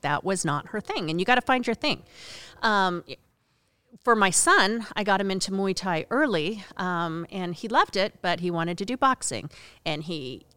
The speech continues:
did jujitsu, but he found judo and absolutely loved judo. So he was doing judo and jujitsu, but he also has a Muay Thai background, and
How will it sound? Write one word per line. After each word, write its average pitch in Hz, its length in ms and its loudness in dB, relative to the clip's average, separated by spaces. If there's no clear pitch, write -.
did 185 140 0
jujitsu, 165 760 -2
but 180 140 -4
he 202 120 -8
found 180 300 0
judo 208 380 4
and 175 180 0
absolutely 175 500 -2
loved 220 280 2
judo. 226 280 0
So 165 160 -2
he - 20 -2
was 170 100 -4
doing 156 200 -6
judo 208 460 0
and 185 280 -6
jujitsu, 185 500 -2
but 180 100 -4
he 175 80 -4
also 180 220 -4
has 185 120 -4
a 190 60 -6
Muay 190 180 0
Thai 185 180 -4
background, 180 640 -2
and 170 280 -4